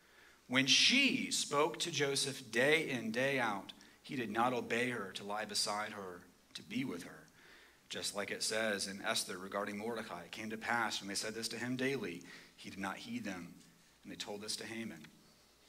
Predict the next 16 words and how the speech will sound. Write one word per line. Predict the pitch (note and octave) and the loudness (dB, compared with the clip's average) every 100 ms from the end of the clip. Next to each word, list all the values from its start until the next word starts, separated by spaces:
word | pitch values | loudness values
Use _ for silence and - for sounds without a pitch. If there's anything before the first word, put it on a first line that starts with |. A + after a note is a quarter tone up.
| - - - | -20 -20 -8
And | - | -6
if | - | -2
you | |
want | B2+ | 0
to | B2 | 0
take | C3 | -2
a | - | -2
closer | D3+ D3+ D#3 | 0 2 0
look | C#3+ D#3+ | 0 0
at | E3 | -2
the | C#3 | -2
Hebrew | G3+ - G2+ G2+ - - | -2 0 -2 -4 -8 -12
in | A2+ | -4
the | |
next | A2+ A2+ | 0 2
slide, | - C3 C#3 G#2 F2 | 2 2 4 4 2